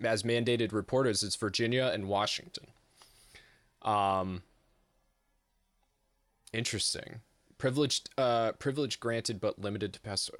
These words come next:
privilege denied in cases of suspected child abuse or neglect. Uh, that's Guam, New Hampshire, and West Virginia. Privilege not addressed in the reporting laws,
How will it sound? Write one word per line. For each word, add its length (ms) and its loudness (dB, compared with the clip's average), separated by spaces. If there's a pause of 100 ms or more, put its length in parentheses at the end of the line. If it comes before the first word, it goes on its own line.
(120)
privilege 400 -2
denied 440 -2
in 100 -2
cases 400 -2
of 80 -6
suspected 560 -2
child 300 0
abuse 320 -4
or 60 -8
neglect. 600 -4 (440)
Uh, 180 0
that's 220 -2
Guam, 420 0
New 80 -4
Hampshire, 360 -4
and 100 -6
West 180 -4
Virginia. 400 -6
Privilege 560 -2
not 320 -2
addressed 460 0
in 140 -6
the 60 -4
reporting 540 -4
laws, 500 0